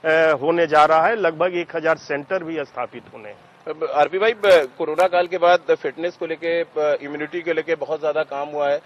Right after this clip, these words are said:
Speaker 2: अ, अलग-अलग state governments को भी का-, काम दिया गया है। Fit India जो movement है, उसके लिए क्या कुछ आप लोग कर रहे हैं, क्या कुछ स्ट्रेटजी है उसके लिए? और खास तौर से अगर हम ग्रामीण क्षेत्रों में जाएं, जहाँ पे immunity के बारे में बहुत ज्यादा लोग नहीं जानते, awareness उतनी नहीं है, कैसे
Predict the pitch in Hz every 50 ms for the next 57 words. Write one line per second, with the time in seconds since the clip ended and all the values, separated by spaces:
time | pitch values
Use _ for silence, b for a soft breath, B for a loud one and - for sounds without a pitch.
0 | B B B B B - 139 139 143 135 - - 151 156 160 160 165 160 156 160
1 | 160 - - - 160 165 156 143 143 147 151 156 160 - - 170 151 160 160 147
2 | 151 147 139 127 - 139 143 143 147 147 151 151 147 147 151 165 - B B B
3 | B B B - - 208 226 208 208 190 190 196 202 196 180 190 180 160 160 160
4 | 175 170 156 160 151 139 123 - - - - - 151 156 - - - 202 202 208
5 | 196 196 185 180 175 190 190 - 190 160 160 170 180 175 - 175 160 160 170 175
6 | 175 - 175 160 160 156 175 170 - - - - 165 143 143 143 151 156 180 175
7 | 175 165 - - 170 160 151 156 160 175 B B B B B B - 151 160 160
8 | - 165 165 175 - 190 180 170 - 190 180 170 160 170 170 165 156 139 143 143
9 | 147 160 175 170 - 185 160 - 165 165 165 165 147 147 147 147 143 147 151 147
10 | 160 165 170 170 160 - 139 147 143 147 151 151 160 175 156 170 165 156 147 147
11 | 156 160 160 143 143 147 156 143 151 143 147 156 147 147 147 143 147 151 151 151
12 | 143 135 131 160 151 147 143 139 143 143 151 165 165 165 - 156 - 165 160 147
13 | 151 151 143 131 110 B B B B B B B - 180 175 - - 233 233